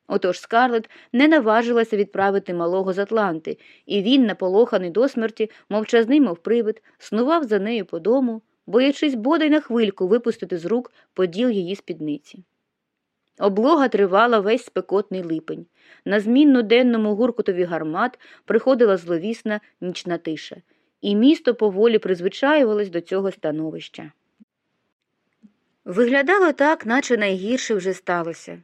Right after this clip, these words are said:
і далі нема чого боятись. Люди боялись облоги, але ось настала облога, і виявилося,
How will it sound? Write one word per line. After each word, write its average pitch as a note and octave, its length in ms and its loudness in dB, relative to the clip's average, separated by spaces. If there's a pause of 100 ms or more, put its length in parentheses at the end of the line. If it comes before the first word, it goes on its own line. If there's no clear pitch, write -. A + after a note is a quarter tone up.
(120)
і F3+ 100 -12
далі D4+ 300 2
нема C#4+ 280 0
чого G3+ 300 -6
боятись. E3 680 -6 (640)
Люди A3+ 280 2
боялись A#3 580 0
облоги, C4 560 0 (240)
але C#4+ 320 0
ось B3 280 0
настала F#3+ 400 -2
облога, D#3+ 520 -8 (180)
і G3 120 -4
виявилося, A#3 680 0